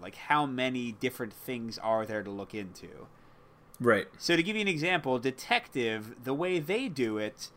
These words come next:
Speaker 1: I really don't like the way Detective does it, because theoretically, if you had infinite time in that game,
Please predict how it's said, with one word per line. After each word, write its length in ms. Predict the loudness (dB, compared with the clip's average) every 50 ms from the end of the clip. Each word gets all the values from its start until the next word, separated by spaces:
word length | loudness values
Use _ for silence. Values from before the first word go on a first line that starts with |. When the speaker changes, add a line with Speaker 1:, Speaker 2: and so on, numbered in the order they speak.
| -20 -6 2 4
Speaker 1:
I 40 |
really 220 | 6 6 6 6 6
don't 220 | 6 6 4 4
like 260 | 2 2 2 2 2
the 100 | 0 0
way 140 | 2 2 2
Detective 460 | 2 0 0 -2 -2 -2 -2 -4 -2
does 240 | 0 0 0 0 0
it, 180 | -2 -6 -6 -8 -14 -20 -20 -20 -20 -18 -8 -2
because 840 | -2 -2 0 4 4 6 6 6 4 2 0 0 -2 -2 -2 -2 -6 -10 -20 -20 -20 -18
theoretically, 800 | -16 -12 -6 -2 0 4 4 6 8 8 6 6 4 2 2 2 2
if 120 | 2 2
you 120 | 4 4
had 120 | 4 4 4
infinite 420 | 2 -4 -6 -6 -6 -6 -6 -6
time 260 | -4 -2 0 0 0
in 60 | 0 0
that 220 | -2 -2 -2 -4
game, 360 | -8 -8 -6 -8 -8 -10 -10